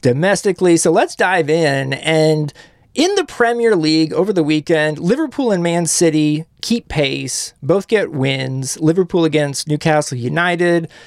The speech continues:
Man City against Leeds. And I am starting to wonder, because a couple of weeks ago, when Liverpool and City played each other in the league and it ended up a tie,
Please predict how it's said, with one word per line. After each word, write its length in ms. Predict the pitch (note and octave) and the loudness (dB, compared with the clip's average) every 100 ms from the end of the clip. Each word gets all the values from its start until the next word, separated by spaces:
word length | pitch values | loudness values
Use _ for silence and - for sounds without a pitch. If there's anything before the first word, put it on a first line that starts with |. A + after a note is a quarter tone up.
| - | -12
Man 200 | C#3+ C#3 | -4 -2
City 280 | C#3+ D#3+ D3 | 0 -2 -2
against 360 | B2 C2 - - | -4 -4 -6 0
Leeds. 640 | F3 F#3+ E3+ E3 D3+ - _ _ - - _ _ - | 2 2 0 -2 -4 -10 _ _ -20 -20 _ _ -4
And 600 | F3 F3 E3+ E3 D#3+ - - - | 0 2 2 0 -4 -6 -10 -6
I 120 | E3+ | -2
am 160 | G3 G3+ | 0 0
starting 540 | - - A3 C#4 E4 | -2 2 2 2 -2
to 120 | B3+ A3+ | 0 0
wonder, 680 | D#3 F3 F#3 D3 C3 - | 2 0 0 -2 -4 -4
because 320 | C#3+ D3 F3+ E3+ | -4 -2 -2 -2
a 140 | - | -6
couple 300 | - D4 D4+ | -4 -2 0
of 100 | G#3 | 0
weeks 300 | F#3 G#3+ - | 0 -4 -4
ago, 480 | D#3 D#3 D3 D3 C#3+ | 0 2 4 2 0
when 200 | C#3+ D3 | 0 0
Liverpool 380 | F3 G#3 F#3+ G#3 | 2 0 2 0
and 120 | D#3+ | 2
City 200 | F#3+ D#3+ | 0 0
played 260 | B2 G#3 C4+ | -2 -2 0
each 160 | G#3 | 0
other 200 | D#3+ B2+ | -2 0
in 140 | C3 A#2+ | -2 -2
the 100 | A#2 | -2
league 500 | C3 B2+ C3 C3+ - | 0 0 0 -2 -4
and 200 | C#3 C3+ | -4 -2
it 240 | B2 B2+ - | -2 -4 -6
ended 220 | D3 D3+ E3 | -6 -2 0
up 120 | D#3+ | -2
a 40 | - | -4
tie, 600 | - C3 B2 A#2+ B2 | -6 -4 -2 -2 -4